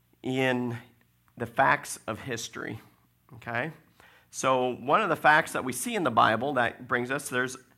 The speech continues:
a Roman emperor who decrees a census. And this makes everyone from the house of David report to David's house in Bethlehem,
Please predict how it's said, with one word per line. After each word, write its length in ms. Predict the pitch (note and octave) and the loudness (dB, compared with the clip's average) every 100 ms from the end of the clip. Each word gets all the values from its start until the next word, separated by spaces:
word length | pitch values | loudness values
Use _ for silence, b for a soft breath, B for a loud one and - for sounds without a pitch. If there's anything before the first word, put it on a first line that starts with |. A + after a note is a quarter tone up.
| _ | _
a 40 | A#2+ | -4
Roman 420 | C3 D3 F3+ F#3+ - | 0 2 0 -4 -2
emperor 400 | B2+ C3 B2+ D3 | -2 0 -2 -2
who 240 | C#3 C#3+ | -6 -8
decrees 680 | B2 A#2+ - D#3+ D#3+ E3 - b b b | -8 -12 -8 -6 -6 -8 -12 b b b
a 100 | A#2 | -10
census. 800 | A#2 - E3+ D3+ - G#2 - - _ _ _ b b b b | -8 -4 -4 -6 -10 -10 -14 -18 _ _ _ b b b b
And 120 | A#2+ | -8
this 160 | D3 - | -6 0
makes 320 | E3 D#3+ - - | 0 0 -6 0
everyone 540 | A#2+ D#3+ G3 E3 D3+ | 2 2 -2 2 2
from 160 | D#3+ D#3 | 0 -4
the 40 | |
house 380 | C3+ A#2+ B2+ - | 0 2 2 0
of 140 | G3 | -6
David 580 | B2 E3 F#3+ B2+ A2 C#3+ - b b | 0 2 0 -2 -4 -4 -10 b b
report 640 | C3+ C3 - F3+ A3+ - | -8 -6 -2 2 2 2
to 100 | - | -12
David's 420 | C#3+ D3 D3 D#3 - | -2 0 0 -2 -6
house 540 | F#3+ G#3+ D3 E3+ - | -2 0 0 -2 -10
in 160 | - D3 | -8 2
Bethlehem, 760 | C3 G3 - A2 G#2+ G#2+ G#2+ | 4 4 2 -6 -6 -6 -8